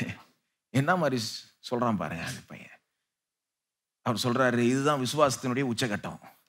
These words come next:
என்னது? இந்த சின்ன பையன் புரிஞ்சு வச்சிருக்கிறது தான் விசுவாசத்தினுடைய உச்சகட்டம்.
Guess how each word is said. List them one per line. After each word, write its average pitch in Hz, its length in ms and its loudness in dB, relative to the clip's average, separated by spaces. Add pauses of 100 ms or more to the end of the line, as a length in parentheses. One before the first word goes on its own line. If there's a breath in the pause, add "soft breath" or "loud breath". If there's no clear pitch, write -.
(880)
என்னது? 110 560 0
இந்த 110 240 -2
சின்ன 143 300 -2
பையன் 101 520 -2
புரிஞ்சு 123 180 -4
வச்சிருக்கிறது 95 540 -4
தான் 139 340 -2
விசுவாசத்தினுடைய 110 1000 -4 (760)
உச்சகட்டம். - 680 -6